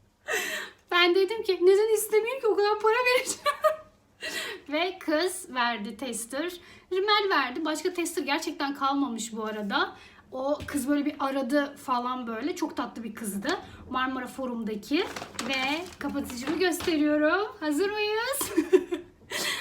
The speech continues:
Hazır. Estee Lauder aldım. Evet. Ve su bazlı dedim. Orada kız böyle yaptı. "Su bazlı ne demek ya?" falan yaptı.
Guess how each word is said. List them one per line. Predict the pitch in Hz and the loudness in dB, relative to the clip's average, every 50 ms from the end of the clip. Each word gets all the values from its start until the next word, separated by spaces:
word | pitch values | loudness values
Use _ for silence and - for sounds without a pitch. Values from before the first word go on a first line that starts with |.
| - 403 381 - - _ _ | -6 -10 -12 -14 -16 _ _
Hazır. | 294 320 359 339 339 359 415 427 427 440 440 453 453 453 453 466 - - - _ _ _ _ _ _ _ _ _ _ _ _ _ _ - | 2 2 2 2 2 2 2 4 4 4 4 4 2 0 -4 -10 -14 -16 -18 _ _ _ _ _ _ _ _ _ _ _ _ _ _ 0
Estee | 320 359 349 - - 339 294 | 0 0 2 2 0 2 4
Lauder | 302 294 277 247 233 240 | 4 4 4 4 2 0
aldım. | 226 214 208 202 196 202 190 180 - _ _ _ _ _ _ - - | 0 2 2 0 -2 -4 -8 -12 -14 _ _ _ _ _ _ -8 -6
Evet. | 262 247 247 233 - 226 - - - - - - - - - - - _ | -4 -4 -4 -4 -6 -4 -6 -6 -6 -8 -12 -18 -20 -20 -20 -20 -14 _
Ve | 349 415 427 440 453 440 - - - _ | -2 0 2 2 2 0 -2 -6 -12 _
su | - - - - - 427 427 | -8 -6 -2 -2 0 2 4
bazlı | 403 359 339 311 277 269 277 - | 6 6 6 4 2 -2 -4 -4
dedim. | 285 277 226 294 339 381 392 359 | -4 -2 -2 0 0 0 -2 -2
Orada | - 294 311 294 330 311 | -2 -2 0 0 -2 -4
kız | - - 294 277 | -4 -6 -4 -2
böyle | 311 302 285 | 0 0 0
yaptı. | 254 220 202 196 - - 214 - - | 0 -2 -4 -8 -12 -16 -16 -16 -16
"Su | - - - 427 415 | -16 -10 -10 0 2
bazlı | 508 539 539 523 453 440 | 4 4 4 2 -2 -4
ne | 453 539 539 605 523 | -6 -2 -2 0 2
demek | 453 370 262 - - 277 | 2 2 2 2 -2 -4
ya?" | 277 240 254 320 | -2 -2 -2 -2
falan | 359 - 349 302 294 302 | -2 -2 0 0 2 2
yaptı. | 302 302 277 254 247 - - - 285 294 349 427 | 0 0 0 -2 -4 -6 -8 -4 -2 -2 -2 -2